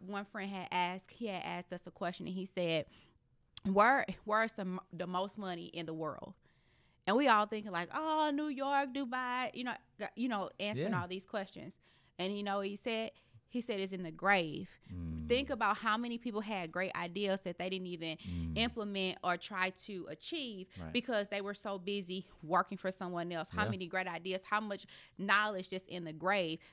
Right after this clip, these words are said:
Speaker 1: because people died not trying to achieve it. I don't
Speaker 2: That's
Speaker 1: wanna be
Speaker 2: good.
Speaker 1: one of those people.
Speaker 2: Yeah, no. I mean, you're right. And, and I think, uh, I mean, a lot of people need to hear that. Like,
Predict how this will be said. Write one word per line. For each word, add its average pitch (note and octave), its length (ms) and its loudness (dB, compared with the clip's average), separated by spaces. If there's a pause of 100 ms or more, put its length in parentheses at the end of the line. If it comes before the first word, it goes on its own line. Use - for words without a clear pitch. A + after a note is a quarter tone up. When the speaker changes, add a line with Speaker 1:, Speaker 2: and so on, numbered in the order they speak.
Speaker 1:
because G#3+ 260 4
people G#3+ 280 -6
died F3 260 0
not F3 160 6
trying F3+ 180 -6
to E3 60 -2
achieve F3+ 220 -6
it. - 60 -14
I G3 120 10
don't A3+ 100 2
Speaker 2:
That's G3+ 80 0
Speaker 1:
wanna F#3+ 120 0
be F3 80 0
Speaker 2:
good. E3+ 60 0
Speaker 1:
one E3 100 0
of D#3 80 -6
those D#3 180 -6
people. - 360 -10
Speaker 2:
Yeah, G#2 240 2 (100)
no. A2 280 -2 (280)
I - 40 -6
mean, F#2+ 160 4
you're F#2+ 120 4
right. A2 280 6
And, G2 200 2 (520)
and G2+ 140 2
I G#2 40 4
think, A2+ 320 0
uh, F#2 500 6 (580)
I F2 80 0
mean, G2 240 0 (240)
a F2 120 2
lot G2 140 10
of G#2+ 60 6
people G2+ 160 4
need G#2 100 4
to G2 80 4
hear G#2 140 6
that. G#2+ 340 2
Like, F2 160 -6